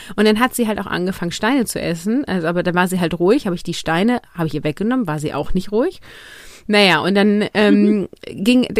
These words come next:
Speaker 1: also dann war die halt total unruhig. Und es war dann halt auch total schade für die Große, die hat aber in dem Moment dann irgendwie nicht, also hat es ak-, gut akzeptiert.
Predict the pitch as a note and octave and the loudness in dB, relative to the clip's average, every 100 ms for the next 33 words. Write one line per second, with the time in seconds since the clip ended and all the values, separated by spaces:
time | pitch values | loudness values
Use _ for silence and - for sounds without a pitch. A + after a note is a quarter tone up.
0 | - G#3+ G#3+ G#3+ G#3+ G#3 A3+ C#4 F4+ F#3 | -2 0 2 2 2 2 0 0 -2 -2
1 | - E3+ - E3 - D#3+ D3+ D#3+ - F3 | 0 0 0 -2 -2 -4 -2 -4 -4 -2
2 | F#3 F#3 F#3+ G3 F#3+ G3 F3+ - - G3 | -2 -2 -2 -2 -2 -4 -4 -2 -2 -2
3 | F#3+ G3 F#3+ F#3+ F#3 F3 E3 E3+ B3+ B3+ | -2 -2 -4 -4 -4 -4 -4 -2 -2 0
4 | G3+ G3+ F3 F3 F3 E3+ E3+ D#3+ D#3+ D#3+ | -2 -2 -2 -2 -2 -2 -2 -2 -4 -6
5 | - D3+ D#3 F#3+ - - D#3+ D#3+ E3 D3 | -6 -4 -2 -2 -4 -6 -6 -4 -6 -8
6 | D3 - - F#3+ E3 - - - - G3+ | -10 -10 -8 -8 -8 -10 -10 -12 -6 -2
7 | C4 - | -2 -4